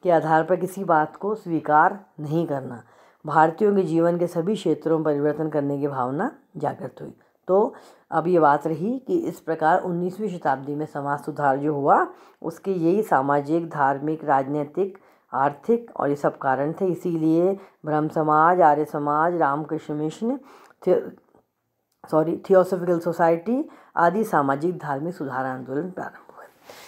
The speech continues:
ये तो हुआ आपके उन्नीसवीं शताब्दी के भारत में सामाजिक धार्मिक सुधार आंदोलनों के कारण। अब हम अगली वीडियो में देखेंगे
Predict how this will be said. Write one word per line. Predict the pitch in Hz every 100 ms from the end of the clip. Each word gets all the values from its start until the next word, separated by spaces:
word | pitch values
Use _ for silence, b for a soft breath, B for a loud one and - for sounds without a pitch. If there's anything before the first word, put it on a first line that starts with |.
| B
ये | 190
तो | 196 220
हुआ | 196 196
आपके | 190 170 - 170 175 220
उन्नीसवीं | - 170 180 180 202
शताब्दी | 175 160 143 147 151
के | 156 165 190
भारत | 202 139 135 131 -
में | 147 165 214
सामाजिक | 220 131 131 135 139 160 165
धार्मिक | 143 127 123 151 185
सुधार | 143 127 139
आंदोलनों | 143 131 131 127 120 120
के | 131 165
कारण। | 185 - - _ B B B B
अब | 165 170
हम | 180 160
अगली | 160 175
वीडियो | 165 156
में | 160
देखेंगे | 147 147 156 156 175 254